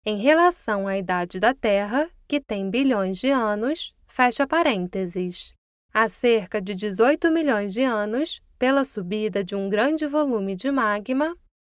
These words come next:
abre parênteses, uma espécie de massa rochosa incandescente, fecha parênteses, do interior do planeta,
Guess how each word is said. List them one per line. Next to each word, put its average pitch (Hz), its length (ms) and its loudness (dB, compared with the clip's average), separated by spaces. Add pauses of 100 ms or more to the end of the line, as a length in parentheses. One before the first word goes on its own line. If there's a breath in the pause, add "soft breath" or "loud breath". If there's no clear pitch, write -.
abre 226 260 2
parênteses, 190 1000 -2 (240)
uma 320 240 4
espécie 202 500 -4
de 190 140 -6
massa 190 420 -2
rochosa 196 680 -2
incandescente, 233 1160 -2 (260)
fecha 240 340 0
parênteses, 185 1000 -2 (340)
do 269 160 2
interior 190 560 0
do 180 120 -4
planeta, 233 680 0